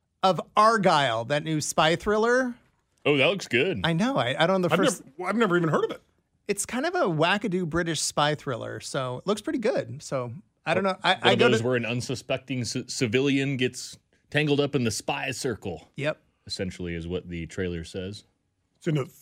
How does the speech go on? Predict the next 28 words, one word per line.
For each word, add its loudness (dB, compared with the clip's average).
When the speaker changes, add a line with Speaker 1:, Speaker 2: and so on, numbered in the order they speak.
Speaker 3:
movie 2
theater? 2
Speaker 1:
Yeah. -8
Well, 4
it's -8
not 2
out -2
yet. -6
I'm -6
gonna -6
go -8
see -12
the -14
premiere -12
tonight. -14
I'll 6
Speaker 3:
Oh. 8
Speaker 1:
let 4
you -4
know 2
how 2
it -2
is. -4
Speaker 3:
Good. 2
Speaker 1:
It 0
looks 0
real. -2
The -2